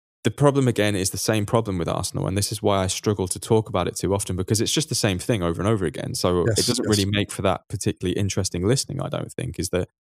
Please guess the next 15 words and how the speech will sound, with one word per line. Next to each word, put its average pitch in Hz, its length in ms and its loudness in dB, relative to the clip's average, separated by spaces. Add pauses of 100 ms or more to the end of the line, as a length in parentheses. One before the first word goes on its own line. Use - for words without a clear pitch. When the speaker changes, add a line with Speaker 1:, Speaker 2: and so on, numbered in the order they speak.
(440)
Speaker 1:
there's 95 100 0
a 98 60 2
massive 110 380 2
lack 117 160 2
of 120 80 0
creation 92 380 0
in 87 60 2
central 92 400 0
areas, 85 380 0
and 87 120 -2
we 95 100 0
know 85 220 0
why 85 200 0
that 98 200 2
is. 98 360 -2